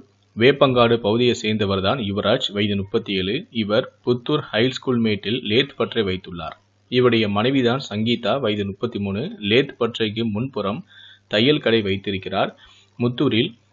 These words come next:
பியூட்டி பார்லரும் நடத்தி வந்தார். இவர்களுக்கு பத்து வயதில் ஒரு மகளும், ஐந்து வயதில் ஒரு மகனும் உள்ளனர். முத்தூர் ஹை ஸ்கூல் மேட்டைச் சேர்ந்தவர் தான் தங்கராஜின் மகன் விவேக்,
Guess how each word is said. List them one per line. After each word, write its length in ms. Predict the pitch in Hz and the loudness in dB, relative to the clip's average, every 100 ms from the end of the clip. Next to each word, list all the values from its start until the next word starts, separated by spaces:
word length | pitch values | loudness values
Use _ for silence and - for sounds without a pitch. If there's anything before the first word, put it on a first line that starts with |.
| _ 117 | _ 4
பியூட்டி 300 | 156 156 139 | 4 4 2
பார்லரும் 400 | 123 110 104 139 | 4 4 4 0
நடத்தி 300 | 98 98 98 | -2 -2 -4
வந்தார். 480 | 95 87 82 - _ _ - | -6 -6 -8 -10 _ _ 2
இவர்களுக்கு 640 | 127 131 156 143 123 147 | 4 6 6 4 0 2
பத்து 340 | 117 117 - | 0 0 2
வயதில் 280 | 147 131 123 | 4 4 2
ஒரு 220 | 110 107 | 0 0
மகளும், 520 | 95 95 101 110 - - | 0 -2 -2 -2 -4 -4
ஐந்து 360 | 101 131 147 | 0 2 2
வயதில் 240 | 113 107 123 | 2 2 0
ஒரு 200 | 101 92 | -2 -2
மகனும் 360 | 92 113 120 | -4 -4 -4
உள்ளனர். 380 | 92 82 67 - _ _ _ _ - | -6 -8 -14 -16 _ _ _ _ -2
முத்தூர் 420 | 117 127 151 139 | -2 2 2 2
ஹை 200 | 107 127 | 2 0
ஸ்கூல் 260 | - 131 | -2 0
மேட்டைச் 360 | 120 113 110 101 | 2 2 0 -2
சேர்ந்தவர் 420 | 95 107 110 98 | -4 -2 -2 -2
தான் 240 | 92 117 - | -2 -6 -6
தங்கராஜின் 480 | 98 113 123 113 - | -2 0 2 0 -2
மகன் 420 | 95 92 127 180 | -6 -4 -6 -6
விவேக், 280 | 98 95 | -2 -2